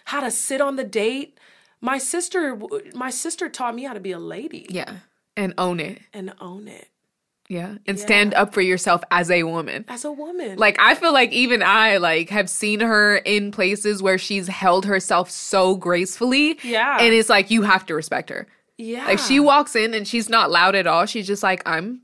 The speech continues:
Speaker 2: here. Let me in."
Speaker 1: Yeah.
Speaker 2: <laughs>
Speaker 1: I, I've learned how to be present without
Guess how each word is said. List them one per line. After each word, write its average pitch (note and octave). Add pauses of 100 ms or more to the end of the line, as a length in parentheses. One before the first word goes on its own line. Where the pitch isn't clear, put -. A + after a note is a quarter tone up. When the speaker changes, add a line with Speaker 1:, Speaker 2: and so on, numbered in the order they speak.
Speaker 2:
here. D#3+
Let D#3+
me D#3+
in." A3
Speaker 1:
Yeah. C4 (260)
Speaker 2:
<laughs> -
Speaker 1:
I, C4+
I've B3+
learned D4+
how C4+
to C4
be A#3 (1120)
present C4+
without A3+